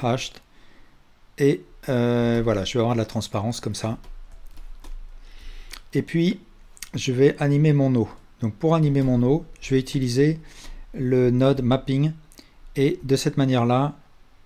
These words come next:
en bougeant ici, ça va être sur l'axe Y. En posant des keyframes sur l'axe Y, je vais pouvoir faire,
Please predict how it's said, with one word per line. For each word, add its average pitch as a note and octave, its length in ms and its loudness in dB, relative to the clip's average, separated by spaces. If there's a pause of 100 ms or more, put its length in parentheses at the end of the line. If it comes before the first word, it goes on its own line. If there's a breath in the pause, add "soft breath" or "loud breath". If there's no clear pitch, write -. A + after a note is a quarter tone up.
(380)
en B2 140 -2
bougeant B2+ 500 0
ici, C3 300 -2
ça A#2 140 -4
va G#2 80 0
être G2+ 80 -4
sur - 160 -8
l'axe G2+ 300 -4
Y. A2 640 -6 (720 loud breath)
En A2+ 500 0
posant B2+ 360 2
des A2+ 100 0
keyframes A2+ 400 -2
sur - 140 -2
l'axe A2 240 0
Y, A#2 320 -2
je G#2 80 -4
vais A#2 60 -2
pouvoir A#2+ 360 -2
faire, A2+ 340 -2